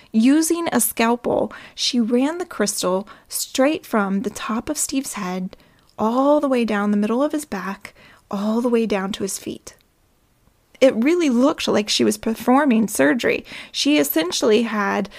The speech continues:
sliced open his energetic field or his aura. And then she reached into her basket again and grabbed a smoky quartz.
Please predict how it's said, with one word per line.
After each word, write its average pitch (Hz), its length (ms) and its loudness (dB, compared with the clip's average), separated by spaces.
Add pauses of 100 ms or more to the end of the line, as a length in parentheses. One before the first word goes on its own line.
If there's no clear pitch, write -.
(120)
sliced 262 720 0
open 214 520 0 (220)
his 220 240 0
energetic 208 460 2
field - 420 -2
or 220 200 -2
his 208 300 -4
aura. - 380 -2 (1700)
And 202 80 -2
then 214 100 0
she 247 160 -2
reached 220 340 0
into 220 280 0
her 233 80 0
basket 214 420 -2
again 196 560 -4 (420)
and 208 160 0
grabbed 196 480 -4
a 214 80 -4
smoky 196 440 -8
quartz. - 560 -6